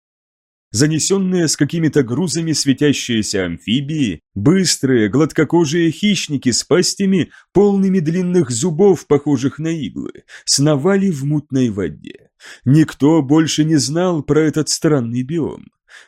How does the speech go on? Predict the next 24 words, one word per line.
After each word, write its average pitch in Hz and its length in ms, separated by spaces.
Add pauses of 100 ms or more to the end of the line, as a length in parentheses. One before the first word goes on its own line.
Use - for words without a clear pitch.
Киннер 180 440
старательно 190 880
хранил 165 500
свой 143 320
маленький 104 480
секрет. - 720 (260)
Он, 185 300
можно 185 320
сказать, 160 640 (160)
стал 156 640
натуралистом-любителем. 120 1800 (800)
Напивая 170 540
что-то 156 360
себе 123 260
под 95 240
нос, 160 400 (240)
Толи 139 280
Киннер 175 380
взбаламутил 185 840
длинным 156 440
шестом 165 560
воду 143 300
в 95 100
баке, 135 460